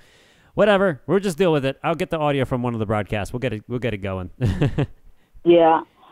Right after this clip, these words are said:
Speaker 2: I have to first off by letting you know, E J, I am thrilled that, with these Luna Pods. I think this is absolutely wonderful. This is a great concept. And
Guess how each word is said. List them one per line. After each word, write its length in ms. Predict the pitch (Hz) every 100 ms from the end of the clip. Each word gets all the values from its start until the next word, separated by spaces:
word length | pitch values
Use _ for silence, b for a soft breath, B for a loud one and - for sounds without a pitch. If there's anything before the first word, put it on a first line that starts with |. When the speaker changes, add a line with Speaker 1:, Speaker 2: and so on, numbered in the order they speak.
| b b
Speaker 2:
I 80 | 196 208
have 140 | 254 285
to 100 | 302
first 300 | 262 233 -
off 160 | 208 190
by 140 | 175 170
letting 320 | 165 165 175
you 80 | 170
know, 280 | 160 160
E 200 | 151 160 156
J, 260 | 156 151 143
I 280 | 160 165 160
am 280 | 156 156 151 _
thrilled 500 | - 151 185 170 160
that, 180 | 143 143 -
with 180 | 147 139
these 160 | 156 143
Luna 240 | 147 147
Pods. 440 | 131 147 127 104 - - _ _ b b b b
I 200 | 151 151 -
think 300 | 170 170 -
this 160 | 160 147
is 160 | 151 131 - -
absolutely 1000 | 170 175 - 143 143 151 143 151 143 135 _ _
wonderful. 640 | 135 139 143 139 139 135 127
This 120 | 131
is 100 | 139 131 -
a 60 |
great 440 | 127 - 139 147 139
concept. 640 | 139 131 139 156 156 - - _ B B B B -
And 400 | 147 147 143